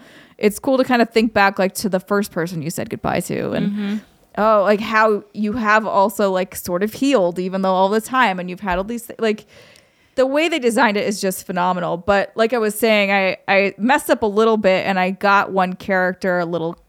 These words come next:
Speaker 1: like, too late. Um, and, well, not, was not too late, but it just felt late. I was like, "Oh, I fucked up. I should have gone back. I should have gone to this place, like, a long time ago, and I just didn't do it." Um,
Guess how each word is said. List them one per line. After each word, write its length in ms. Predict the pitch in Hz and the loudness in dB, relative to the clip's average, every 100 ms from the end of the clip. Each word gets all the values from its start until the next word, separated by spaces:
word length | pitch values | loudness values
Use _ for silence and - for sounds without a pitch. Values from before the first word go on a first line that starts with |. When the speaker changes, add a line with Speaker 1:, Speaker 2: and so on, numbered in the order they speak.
| _ - | _ -14
Speaker 1:
like, 140 | 165 _ _ | -14 _ _
too 240 | - - 175 | -12 -6 -6
late. 380 | 147 156 220 - _ _ _ _ _ _ _ _ _ - | -4 -4 -4 -8 _ _ _ _ _ _ _ _ _ -2
Um, 500 | 180 180 170 160 170 _ _ | 2 4 2 -2 -10 _ _
and, 360 | 185 180 175 175 | 0 2 2 -2
well, 220 | 226 226 - | -2 -2 0
not, 200 | 262 - | -2 -2
was 140 | 226 226 _ _ | -6 -8 _ _
not 240 | 302 302 | -2 -2
too 220 | - 214 220 | -2 -2 0
late, 340 | 226 226 - - | 0 0 -4 -6
but 280 | 208 185 _ - | -4 -4 _ -10
it 100 | 220 | -8
just 200 | 277 - | -8 -2
felt 280 | 254 226 175 | 0 0 -4
late. 320 | 160 156 _ 220 | -6 -8 _ -4
I 40 | |
was 120 | 214 | -2
like, 160 | 214 208 | -2 0
"Oh, 140 | 220 208 | 2 4
I 100 | 202 | 2
fucked 300 | 220 208 208 | 0 -2 0
up. 140 | 190 | -2
I 60 | 165 | -4
should 160 | - | -6
have 60 | 190 | -2
gone 220 | 202 196 | 0 2
back. 280 | 202 185 190 | 2 2 2
I 60 | 196 | -2
should 140 | - | -2
have 80 | 208 | -2
gone 180 | 185 190 | -2 -2
to 60 | |
this 180 | 185 196 | -4 -6
place, 260 | - 185 202 | -4 -6 -4
like, 140 | 214 | -6
a 40 | - | -2
long 200 | 220 - | 0 0
time 260 | - - | 2 2
ago, 220 | - 233 | 2 2
and 100 | 208 | 2
I 60 | 214 | 0
just 160 | 240 - | -4 -4
didn't 220 | 226 220 | -4 -2
do 140 | 240 | 0
it." 180 | 233 - 359 508 - 554 349 | 0 -2 -8 -14 -14 -14 -6
Um, 640 | - 226 220 220 214 220 | 0 4 4 2 -2 -6